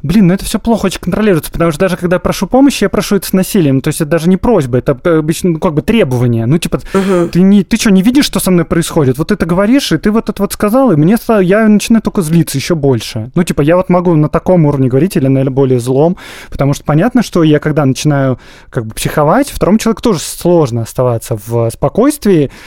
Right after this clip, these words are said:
Speaker 1: и у него включаются тоже свои какие-то механизмы, и, к-, может, кто-то начинает, наоборот,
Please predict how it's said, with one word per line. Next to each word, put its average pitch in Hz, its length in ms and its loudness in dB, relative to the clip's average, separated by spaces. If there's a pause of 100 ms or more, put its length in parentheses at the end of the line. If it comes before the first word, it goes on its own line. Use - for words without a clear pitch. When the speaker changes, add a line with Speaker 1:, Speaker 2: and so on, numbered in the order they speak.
(160)
Speaker 1:
и 139 140 0
у 139 80 4
него 190 160 2
включаются - 480 -2
тоже 127 180 -4
свои 127 200 -4
какие-то - 320 -10
механизмы, 165 560 2
и, 123 340 0
к-, - 180 -20
может, 120 280 -4
кто-то - 280 -8
начинает, 123 460 -2
наоборот, 135 480 -2